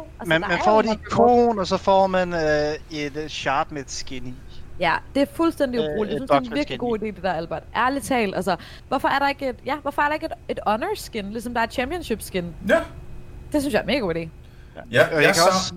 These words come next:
Speaker 3: jeg savner faktisk, at, muligheden for, øh, at, øh, honor mine opponents.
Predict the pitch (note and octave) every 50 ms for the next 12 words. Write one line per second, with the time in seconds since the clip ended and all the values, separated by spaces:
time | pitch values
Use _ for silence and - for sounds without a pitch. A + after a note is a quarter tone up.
0 | E3+ C3+ E3 F#3 - - G3 G#3 A3 G#3 - - F#3 F3+ F3+ F#3 E3 - - C#3+
1 | C#3+ C#3 C3+ D3 D#3 F3 F#3 F3 F3 F3+ D#3+ D#3+ D#3+ - D#3 C#3 C3+ B2+ B2+ B2
2 | A#2+ - - - A#2 A#2+ A#2+ A#2+ A#2 A#2 A#2 A#2 A2 G#2 - - A#2 A#2+ A#2 -
3 | - B2+ A#2+ A#2 A2 - - B2 B2+ D3+ D3+ D3+ C#3 C#3 C3+ - B2 - - E3
4 | F3+ G#3+ A3+ A3+ G#3 - - - - -